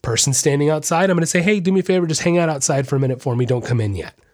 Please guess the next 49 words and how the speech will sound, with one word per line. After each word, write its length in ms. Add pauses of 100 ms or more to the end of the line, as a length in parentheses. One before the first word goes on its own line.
(540)
We're 140
gonna 140
hang 280
out 140
with 120
the 80
door 260
open. 360
I 120
know 160
Florida 340
people, 380
it's 180
summer, 360
it's 180
hotter 280
than 120
hell. 400 (220)
<laughs> 520 (1000)
You 120
don't 240
wanna 180
stand 240
with 120
your 100
door 240
open 200
too 160
often. 300
Try 180
to 80
practice 400
this 180
in 80
the 60
mornings. 520 (360)
Uh, 160
obviously 420
not 180
at 100
night 220
'cause 140
you 60
don't 100
want 160
the 80
mosquitoes 460
coming 260
in. 200